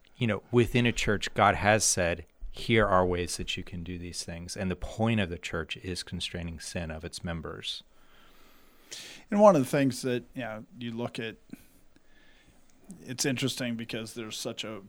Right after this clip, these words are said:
Speaker 2: big push in the church that I've seen over the last few decades of, like, glorifying the founding of America. And they glorify it for a lot of very wrong reasons. But one of the things that is very good and why America has been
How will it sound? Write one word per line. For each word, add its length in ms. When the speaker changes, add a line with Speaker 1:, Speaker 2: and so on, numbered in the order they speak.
Speaker 2:
big 320
push 440
in 580
the 100
church 480
that 120
I've 140
seen 260
over 380
the 80
last 280
few 200
decades 480
of, 100
like, 200
glorifying 640
the 80
founding 380
of 80
America. 580
And 120
they 100
glorify 460
it 80
for 320
a 60
lot 300
of 160
very 340
wrong 480
reasons. 640
But 160
one 220
of 100
the 80
things 380
that 140
is 380
very 440
good 340
and 120
why 200
America 560
has 240
been 320